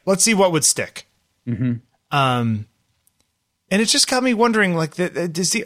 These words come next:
Speaker 1: the art world doesn't seem like it has any idea what it's doing, or at
Speaker 2: Well,
Speaker 1: least it
Speaker 2: it's
Speaker 1: didn't in nineteen ninety-three, apparently.
Speaker 2: How, how do you, how do you qualify or quantify experiment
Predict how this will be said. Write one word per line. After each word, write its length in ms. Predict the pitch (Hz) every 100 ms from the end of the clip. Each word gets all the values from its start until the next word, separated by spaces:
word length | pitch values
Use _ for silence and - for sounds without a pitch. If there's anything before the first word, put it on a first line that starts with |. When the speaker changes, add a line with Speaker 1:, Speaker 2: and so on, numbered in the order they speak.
| -
Speaker 1:
the 220 | 175 220
art 160 | 262 285
world 220 | 262 240
doesn't 200 | 226 220
seem 140 | 226
like 160 | 214 214
it 40 |
has 200 | 202 185
any 240 | - 202 202
idea 360 | 190 160 175
what 140 | 151 143
it's 140 | 131 120
doing, 320 | 131 95 95 _ _ _ _ _ _ _ _ _
or 80 | 175
at 60 | 185
Speaker 2:
Well, 80 | 214
Speaker 1:
least 100 | 214
it 60 |
Speaker 2:
it's 80 | 196
Speaker 1:
didn't 320 | 208 190 190
in 140 | 180 165
nineteen 320 | 160 151 156
ninety-three, 520 | 139 139 143 - 165 131
apparently. 520 | 90 104 98 101 117 _ _
Speaker 2:
How, 220 | - - -
how 300 | 147 180 226
do 60 | 233
you, 520 | 196 185 170 170 151
how 180 | 139 175
do 60 |
you 220 | 190 185 - -
qualify 1120 | - - 139 143 143 156 143 - 104 95 101
or 120 | 107
quantify 920 | 104 - 131 147 - 90 85 - 120 - _ _ _ _ _ _ _ _ _
experiment 1000 | 139 135 - 151 151 147 131 117 117 -